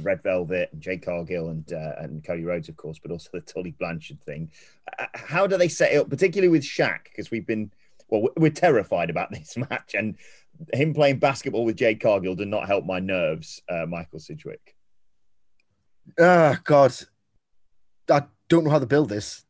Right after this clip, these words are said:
Speaker 2: There's no emotional core to the story whatsoever. Um, there's barely even any story of which to, to speak or to get excited about or to analyze.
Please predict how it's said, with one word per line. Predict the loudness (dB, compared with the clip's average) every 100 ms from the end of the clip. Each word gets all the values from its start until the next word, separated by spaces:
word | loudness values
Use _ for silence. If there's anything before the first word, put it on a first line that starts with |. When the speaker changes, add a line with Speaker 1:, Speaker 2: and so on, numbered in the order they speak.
| -6
Speaker 2:
There's | -2 4
no | 6 4 2
emotional | 2 2 0 -6 -2
core | 4 4 4 0 _ -8
to |
the | -6
story | -4 0 0 0
whatsoever. | -2 -4 0 2 2 -2 -6 _ _ _ _ _ _
Um, | 4 4 2 -6 -8 -4
there's | -2
barely | 4 6 6 2
even | -4 -4 -6
any | -4 -4 -4
story | -6 -4 -2 -2 -4
of | -4
which | -6 -4
to, | -4 -4
to | -8
speak | -10 -2 0 0 -4
or | -10
to | -10 -6
get | -6 -6
excited | -6 -2 0 0 0
about | 2 2 0
or | -8
to | -6
analyze. | -4 0 2 2 0